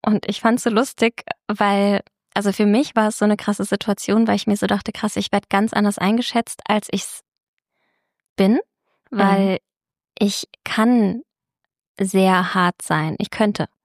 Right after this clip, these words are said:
Speaker 1: Ich könnte meine Ellbogen ausfahren, ähm, aber ich mache das extra nicht. Und mit
Speaker 2: Und da geht's ja ehrlicherweise um
Speaker 1: <clears throat>
Speaker 2: auch so ein bisschen den Intellekt, weil du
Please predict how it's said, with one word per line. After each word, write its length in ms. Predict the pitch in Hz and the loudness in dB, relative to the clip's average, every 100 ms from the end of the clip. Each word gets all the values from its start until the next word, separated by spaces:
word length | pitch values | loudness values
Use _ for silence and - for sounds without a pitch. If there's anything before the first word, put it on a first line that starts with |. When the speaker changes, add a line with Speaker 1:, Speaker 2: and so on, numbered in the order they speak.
| _ _ _ _ - | _ _ _ _ -6
Speaker 1:
Ich 160 | 196 | -6
könnte 640 | - 208 214 - 208 202 202 | -2 -2 0 2 2 2 2
meine 400 | 208 202 202 208 | 2 2 2 2
Ellbogen 360 | 208 202 202 190 | 2 2 0 2
ausfahren, 600 | 190 247 - - 196 247 - - - _ - | 0 -2 -4 -2 0 -2 -6 -20 -20 _ -2
ähm, 260 | 202 202 - | 2 2 2
aber 140 | 202 | 0
ich 120 | 208 | 0
mache 180 | 208 220 | 0 -2
das 160 | - - | -4 -6
extra 400 | 202 - - 170 | -6 -8 -4 -2
nicht. 400 | 156 175 - - | 0 -4 -8 -4
Und 300 | 185 180 - | 0 0 0
mit 440 | 185 185 - - - _ _ _ _ _ _ _ _ _ _ _ _ | 0 0 -2 -12 -14 _ _ _ _ _ _ _ _ _ _ _ _
Speaker 2:
Und 140 | 214 | 0
da 80 | 214 | 2
geht's 220 | 220 208 | 0 0
ja 120 | 214 | 0
ehrlicherweise 600 | - 202 214 208 208 202 | 0 0 0 2 2 0
um 320 | 208 208 202 - - | 2 2 2 -2 -10
Speaker 1:
<clears throat> 140 | _ | _
Speaker 2:
auch 200 | - 196 | -6 -4
so 120 | - 202 | -2 0
ein 80 | |
bisschen 500 | 202 - 208 208 208 - | 0 -2 0 2 0 -2
den 300 | 233 220 208 | -4 0 0
Intellekt, 640 | 196 - 202 220 - - - | 0 -2 0 -2 -4 -14 -6
weil 200 | 202 202 | -4 -2
du 280 | 196 196 | 0 0